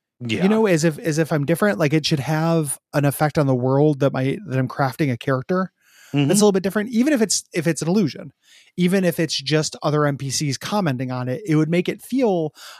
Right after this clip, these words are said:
Speaker 2: a little bit less like I was just taking a personality quiz.
Speaker 1: Yeah,
Speaker 2: You know,
Speaker 1: and not even,
Speaker 2: throughout
Speaker 1: like,
Speaker 2: it.
Speaker 1: you know, sharing that, not even, like, as part of a team building exer-, exercise, not even to share on my MySpace page, but, you know, just for myself,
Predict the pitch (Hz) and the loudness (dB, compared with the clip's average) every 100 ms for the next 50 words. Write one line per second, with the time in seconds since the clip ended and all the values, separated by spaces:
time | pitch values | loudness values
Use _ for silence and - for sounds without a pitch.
0 | - 175 180 170 170 143 147 - 151 139 | 2 4 6 6 4 4 2 4 4 4
1 | 135 143 - 160 143 143 123 - 143 135 | 4 2 0 0 0 0 -2 -2 -2 0
2 | 123 127 113 - 131 196 131 - - _ | 0 0 -4 -8 -10 -12 -12 -12 -14 _
3 | _ _ 123 107 107 98 90 139 135 123 | _ _ -6 -2 0 2 2 2 2 4
4 | 123 120 113 110 135 127 120 95 - - | 4 4 4 4 4 4 2 2 -2 -8
5 | - - 107 95 90 - - - 104 95 | -14 -8 -2 -2 -2 -4 -2 2 2 2
6 | 92 90 98 113 113 113 107 104 98 101 | 0 0 -2 2 2 2 0 0 0 -2
7 | - 101 90 - 95 92 104 104 98 95 | 0 0 -2 -6 -6 -2 -2 -2 -6 -4
8 | 107 - 104 - - 120 107 107 - - | -4 -4 -6 -4 -4 -4 -4 -6 -8 -16
9 | - 107 104 104 95 95 90 101 92 92 | -10 -2 2 2 0 0 0 2 4 2
10 | 90 85 85 85 - 110 101 - 110 110 | 0 -4 -2 -4 -4 -4 -4 -6 -4 -4
11 | 110 - 117 - 220 202 214 - 220 190 | -4 -6 -4 2 2 2 -2 0 0 0
12 | - 117 - | -2 -4 -6